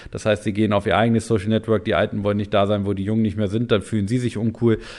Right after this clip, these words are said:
also ziehen sie wieder hinterher. Und dieses Phänomen hat es halt einfach gegeben bei Instagram, ne? Ähm, wo man auch sagen muss, wo Instagram sich auch immer weiterentwickelt hat. Am Anfang war es nur für Fotos da, mittlerweile ist ja das Messaging in der App auch damit verbunden, weil es auch immer mehr darüber geschrieben wird und so weiter und so fort.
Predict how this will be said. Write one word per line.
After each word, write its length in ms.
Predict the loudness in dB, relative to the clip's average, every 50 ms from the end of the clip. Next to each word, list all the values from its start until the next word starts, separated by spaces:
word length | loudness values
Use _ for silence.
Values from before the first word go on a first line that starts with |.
| -14
also 260 | -10 -8 -8 -6 -8 -8
ziehen 260 | -8 -6 -6 -4 -4
sie 140 | -6 -6 -6
wieder 160 | -4 -2 -2
hinterher. 540 | -2 -2 -2 0 0 2 2 2 2 0 -2
Und 180 | -6 -8 -6
dieses 280 | -6 -6 -8 -8 -10 -12 -18 -20 -20 -8
Phänomen 440 | -2 0 2 4 4 4 4 4 4
hat 140 | 2 0 0
es 140 | -2 -2 -2
halt 120 | 0 0
einfach 320 | 0 -2 -2 -2 -4 -6
gegeben 520 | -6 -8 -6 -4 -2 -2 -2 -4 -6 -8 -12 -20 -20 -20 _ -6
bei 140 | -2 0 0
Instagram, 540 | 0 0 0 0 0 0 0 0 -2 -2 -4 -6 -10 -18 -10 -2
ne? 260 | 2 4 4 4 2 0 -8 -18 -16 -8 -2
Ähm, 540 | 2 4 4 4 4 4 4 4 2 0 -2 -8 -20 -20 -20 -16 -10
wo 100 | -6 -2
man 160 | 0 0 2
auch 80 | 0 0
sagen 300 | 2 2 2 2 2 2
muss, 180 | 0 -2 -2 -4
wo 40 |
Instagram 380 | -6 -4 -2 -2 0 0 0 0
sich 160 | 0 -2 -2
auch 80 | -2 0
immer 180 | 2 0 2
weiterentwickelt 600 | 2 2 2 2 0 0 0 -2 -4 -4 -6 -4
hat. 100 | -4 -2
Am 140 | -2 -2 -2
Anfang 240 | -2 -2 -2 -2 0
war 80 | 0 0
es 100 | 0 -2
nur 120 | -6 -6
für 120 | -6 -6
Fotos 380 | -6 -2 -2 -2 -2 -2 -4 0
da, 140 | 2 2 2
mittlerweile 460 | 0 0 -2 -2 0 2 2 2 0
ist 100 | -2 -2
ja 80 | -2 -4
das 180 | -4 -4 -2
Messaging 500 | -4 -4 -4 -6 -10 -8 -6 -6 -4 -4
in 120 | -2 -2 -2
der 120 | -2 -2
App 160 | -2 -4 -6
auch 140 | -8 -8 -4
damit 320 | -2 0 0 0 0 -2
verbunden, 420 | -4 -4 -2 -2 -2 -4 -4 -8 -6
weil 120 | -6 -6
es 100 | -2 -2
auch 100 | 0 2
immer 160 | 4 4 4
mehr 140 | 4 4 4
darüber 320 | 4 4 2 4 2 2 2
geschrieben 380 | 0 -2 0 0 2 2 2
wird 140 | 0 0 0
und 140 | -2 -4 -2
so 80 | 4
weiter 280 | 4 4 6 6 4 0
und 120 | 0 0
so 80 | -4 -6
fort. 340 | -6 -2 0 0 0 0